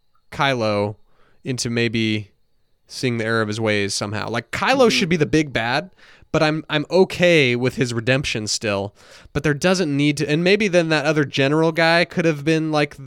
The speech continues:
Speaker 1: the guy that they ha-, that refused to turn away, turn the First Order, you know, to, uh, stop the
Speaker 2: Mm.
Speaker 1: fighting or whatever, and they could have beat him. But anyway, that was another tangent. We do those. But yeah, listen to that episode. Oh yeah, I didn't even say what my favorite part was. Uh, it was the Perryism of that episode, actually.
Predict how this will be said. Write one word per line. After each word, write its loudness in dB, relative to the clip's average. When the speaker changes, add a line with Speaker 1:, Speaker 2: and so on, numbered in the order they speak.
Speaker 1:
the -4
guy 2
that -4
they 0
ha-, -2
that 0
refused -4
to -10
turn -4
away, 0
turn -4
the -6
First -6
Order, 0
you -6
know, -6
to, -8
uh, -10
stop -2
the -4
Speaker 2:
Mm. -6
Speaker 1:
fighting -2
or -4
whatever, -2
and -4
they -2
could -6
have -8
beat -6
him. -8
But -14
anyway, 6
that 4
was 2
another 2
tangent. -2
We 2
do 0
those. 0
But -4
yeah, 2
listen -4
to 0
that 0
episode. 0
Oh 2
yeah, 2
I 0
didn't -2
even -2
say 0
what -2
my 0
favorite -2
part -4
was. -6
Uh, 0
it 0
was 0
the 0
Perryism 2
of -6
that 4
episode, 2
actually. 0